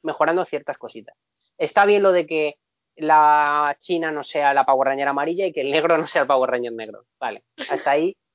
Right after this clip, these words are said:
hasta ahí creo que la evolución a-, era lógica, pero luego hay cosas, la metamorfosis, el, los trajes, bueno, un poquito de, de aquella manera. Dice, dice, "Ocaso y amanecer de una saga", porque realmente en los años noventa nosotros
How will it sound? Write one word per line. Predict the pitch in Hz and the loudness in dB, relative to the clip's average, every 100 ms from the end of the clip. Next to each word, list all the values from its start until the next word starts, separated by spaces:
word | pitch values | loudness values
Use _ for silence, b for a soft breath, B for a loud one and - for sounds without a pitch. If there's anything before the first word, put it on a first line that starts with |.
| _ _ - | _ _ -12
hasta | 143 170 | -6 0
ahí | 175 | 0
creo | 185 202 | 2 0
que | 190 | 0
la | 160 | 0
evolución | 151 143 131 180 202 196 _ - | 2 0 0 0 0 -8 _ -4
a-, | 147 - | -4 -4
era | 143 | -4
lógica, | 131 117 120 113 - | -4 -6 -12 -14 -8
pero | 127 | -2
luego | 143 160 | 2 2
hay | 151 | 2
cosas, | 156 - 160 160 160 | -4 -2 0 0 -2
la | 131 | -6
metamorfosis, | 131 131 127 143 139 131 139 143 | -6 -6 -8 -6 -6 -6 -8 -10
el, | 127 _ _ _ | -10 _ _ _
los | 143 - | -14 -8
trajes, | - 139 127 123 | 0 0 0 -8
bueno, | 110 - _ _ _ | -10 -16 _ _ _
un | _ | _
poquito | 110 110 117 123 123 _ b b b - | -16 -6 -2 -2 -4 _ b b b -16
de, | 117 110 110 107 | -8 -6 -6 -6
de | |
aquella | 104 110 110 | -6 -4 -6
manera. | 98 92 - _ _ B B _ _ _ _ | -8 -12 -18 _ _ B B _ _ _ _
Dice, | 160 220 - 113 - - | 0 0 2 -2 -4 -6
dice, | 165 190 175 | -4 -2 0
"Ocaso | 147 143 208 214 | 0 4 2 2
y | 151 | -2
amanecer | 139 139 131 180 | -2 -4 -4 0
de | 190 | 2
una | 185 | 2
saga", | 165 - 190 233 | 0 2 2 0
porque | 147 117 123 | -2 -6 -4
realmente | 135 147 180 190 117 - | -2 -2 -4 -6 -12 -12
en | 131 | -8
los | 123 139 | -6 -4
años | 143 156 | -2 0
noventa | 156 165 180 180 214 - | 2 2 2 0 0 -4
nosotros | - 131 160 170 127 | -12 -6 -2 -2 -2